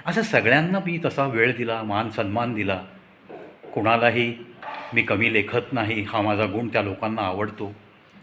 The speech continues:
म्हणून प्रत्येकाशी बोलत बोलत माझी पंधरा वीस मिनटं ती वाट पाहण्याची पंधरा वीस मिनटं एस टी स्थानकावरची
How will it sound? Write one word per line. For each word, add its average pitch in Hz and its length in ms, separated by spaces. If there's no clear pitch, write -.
म्हणून 123 200
प्रत्येकाशी 127 600
बोलत 107 420
बोलत 104 320
माझी 107 280
पंधरा 101 320
वीस 123 240
मिनटं 104 400
ती 135 60
वाट 101 300
पाहण्याची 120 500
पंधरा 104 320
वीस 113 240
मिनटं 113 260
एस 104 240
टी 120 80
स्थानकावरची 107 840